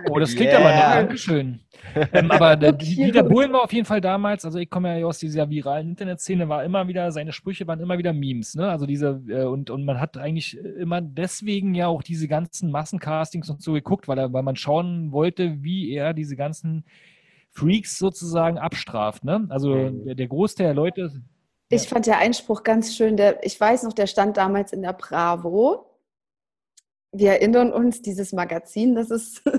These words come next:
Speaker 3: <laughs> das es da mal gab, immer einmal die Woche, Mittwoch kam's
Speaker 2: Kennen wir
Speaker 3: raus.
Speaker 2: gar nicht.
Speaker 3: <laughs> Na, viele wissen das ja gar nicht mehr so. Da waren dann immer, weil es gab ja kein Instagram und so, du hast ja wirklich die Sprüche und was so passiert ist,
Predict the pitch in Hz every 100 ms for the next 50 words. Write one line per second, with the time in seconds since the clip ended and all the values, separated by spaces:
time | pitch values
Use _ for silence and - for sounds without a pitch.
0 | - - 381 233 - 254 254 233 - 247
1 | 233 240 220 233 226 247 - 202 214 -
2 | 202 208 208 202 180 214 226 214 226 -
3 | 262 262 226 208 208 208 214 123 113 107
4 | 101 - _ _ _ _ - - _ 277
5 | 339 247 403 - 339 - - 320 - 277
6 | - 370 392 339 220 240 233 277 269 220
7 | 269 285 254 233 202 202 202 196 175 180
8 | 180 180 175 175 - - - - 196 202
9 | 196 214 220 202 214 202 196 185 185 190
10 | 196 196 190 170 196 214 226 226 220 202
11 | 208 214 196 202 214 220 196 202 208 196
12 | - - 240 247 233 233 - - - 208
13 | 214 214 226 220 208 - 269 277 - 254
14 | 269 - -